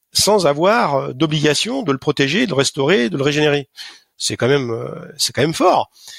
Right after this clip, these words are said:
C'est même assez facile d'ailleurs de, de gagner de l'argent lorsque on, on ne paye pas le vrai coût, euh, à, à son principal contributeur. Donc, euh, c'est pour ça qu'on a appelé ça l'entreprise contributive. C'est l'entreprise qui contribue à, à, au fait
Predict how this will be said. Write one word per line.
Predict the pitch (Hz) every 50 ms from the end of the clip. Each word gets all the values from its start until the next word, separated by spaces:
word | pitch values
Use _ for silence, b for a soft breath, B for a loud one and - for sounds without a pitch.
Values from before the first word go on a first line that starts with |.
| B B B B B B
C'est | - - 117
même | 135 143 151
assez | 143 - 160
facile | - 156 151 - 339 349
d'ailleurs | 285 208 180 196 175
de, | 151 131 123
de | 127 143
gagner | 135 143 151 151
de | 147
l'argent | 143 131 143 147 170 180 160
lorsque | 139 127 - - - 127 143 131 123 B B B B B B _ _
on, | - - - - -
on | 135
ne | 135 135 120
paye | - 135 135
pas | - - 170 175
le | 143 127
vrai | 113 127 135 139
coût, | - - 190 202 196 165 131
euh, | 120 127 139 135 127 B B B B B
à, | - - - - - - -
à | -
son | - - 139
principal | - - 139 - - 135 160 156
contributeur. | - - 135 - 151 147 147 - 151 143 135 - - B B B B B B B B B B B B B B B _
Donc, | 139 147 160 147 - 143
euh, | 135 127 123 120 117 123 123 120 123 - - 123 131 - - - - 117 110
c'est | 104 - -
pour | 120
ça | - 160
qu'on | - 151 135
a | 120
appelé | - 131 123
ça | - 160
l'entreprise | 143 123 - 139 151 175 - - - _ _ _
contributive. | - 180 165 - 180 180 220 208 - 320 302 - 110 95
C'est | - - -
l'entreprise | 123 - 143 131 - 190 202 - -
qui | - 131 - _
contribue | - - 160 143 - - 143 143 156 208 269 269 B B B B B B B B B B _ _
à, | - 131 160 185 190 147 113 117 143 - - - - - 151 B B B B _ 277 254 -
à, | - 214 -
au | - 120
fait | 107 190 226 -